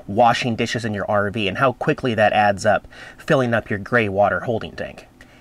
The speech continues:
It's so crazy. It was like a life-changing thing that I figured out, and, uh, it's really helped my R V experience. I think other people may incorporate this in other, um, parts of their life, but I don't know that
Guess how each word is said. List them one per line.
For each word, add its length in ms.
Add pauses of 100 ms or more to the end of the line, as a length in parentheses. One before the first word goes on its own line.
(200)
It's 120
so 160
crazy. 440
It 60
was 120
like 160
a 60
life-changing 960
thing 320
that 100
I 100
figured 340
out, 260 (300)
and, 260
uh, 100
it's 160
really 340
helped 260
my 80
R 240
V 120
experience. 640
I 80
think 380
other 180
people 320
may 180
incorporate 680
this 260
in 200
other, 400 (480)
um, 480 (520)
parts 440
of 120
their 140
life, 300
but 120
I 100
don't 420
know 180
that 200